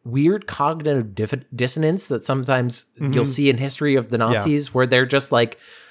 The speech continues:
Speaker 1: "No, no, no, that's not by the rules." Like, it's the,
Speaker 2: Right.
Speaker 1: the very
Speaker 2: <laughs>
Speaker 1: efficient
Speaker 2: Yeah,
Speaker 1: German,
Speaker 2: yeah.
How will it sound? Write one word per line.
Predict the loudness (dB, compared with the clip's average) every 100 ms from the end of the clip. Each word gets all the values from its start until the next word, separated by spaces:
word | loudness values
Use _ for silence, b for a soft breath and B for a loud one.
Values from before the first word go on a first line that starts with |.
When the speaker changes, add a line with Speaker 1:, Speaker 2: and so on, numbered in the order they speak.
| b b b b b
Speaker 1:
"No, | 6 8
no, | 8 6
no, | 8 8 10 8
that's | 6 4
not | 4 4 6
by | 8 8
the | 8
rules." | 6 6 6 6 2 0
Like, | 0 2
it's | 2
the, | 4
Speaker 2:
Right. | 6 6 4
Speaker 1:
the | 2
very | 6 8 10
Speaker 2:
<laughs> | 10
Speaker 1:
efficient | 10 8 8 6
Speaker 2:
Yeah, | 4
Speaker 1:
German, | 4 6 6
Speaker 2:
yeah. | 4